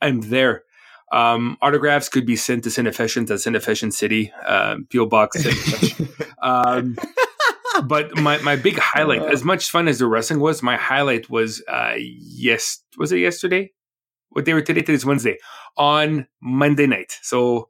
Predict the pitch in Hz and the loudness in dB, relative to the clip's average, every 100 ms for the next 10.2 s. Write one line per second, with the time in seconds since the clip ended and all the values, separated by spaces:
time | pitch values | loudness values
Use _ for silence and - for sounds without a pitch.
0 | _ _ - - - 143 139 139 156 156 | _ _ -14 -6 -2 0 0 0 2 2
1 | 156 151 143 120 139 135 117 117 - 156 | 0 0 0 0 0 2 2 0 -2 0
2 | 147 135 127 131 113 - - - - - | 2 0 0 -2 -4 -6 -20 -20 -20 -4
3 | 135 135 139 139 139 135 127 123 120 156 | 0 2 2 2 2 2 2 2 0 0
4 | 175 160 165 165 165 107 147 196 _ - | 0 2 2 2 0 2 0 -4 _ -6
5 | 123 - 135 113 123 131 160 156 - 127 | -4 -2 -2 0 2 2 2 -2 -2 -2
6 | 127 131 - 107 98 - _ _ _ _ | -2 -4 -2 -2 -2 -4 _ _ _ _
7 | _ - 101 101 - 120 120 123 143 135 | _ -2 0 0 0 0 2 2 2 0
8 | 127 - 120 131 123 113 - - 117 120 | -2 -4 -6 -4 -2 -4 -6 -2 2 2
9 | 127 127 117 - 104 101 107 117 120 120 | 0 -2 -4 -2 0 0 0 2 4 2
10 | 113 | -2